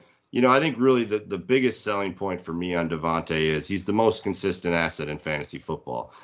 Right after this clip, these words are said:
at the most inconsistent position. Wide receiver is all over the map. You're gonna get thirty-point games and you're gonna get five-point games. Davante Adams is one of the few players,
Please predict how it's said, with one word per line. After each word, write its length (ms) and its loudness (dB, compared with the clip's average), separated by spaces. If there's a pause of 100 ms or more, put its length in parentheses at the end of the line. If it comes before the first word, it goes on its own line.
(160)
at 280 0
the 120 2
most 580 2
inconsistent 920 -2
position. 540 -8 (300)
Wide 220 6
receiver 420 2
is 120 -2
all 240 0
over 180 -2
the 100 -4
map. 340 -4
You're 180 -6
gonna 160 -2
get 240 0
thirty-point 560 4
games 300 0
and 80 -6
you're 100 0
gonna 160 0
get 160 0
five-point 600 0
games. 260 -10
Davante 440 2
Adams 340 0
is 100 -10
one 160 0
of 120 -4
the 60 -8
few 280 -2
players, 560 0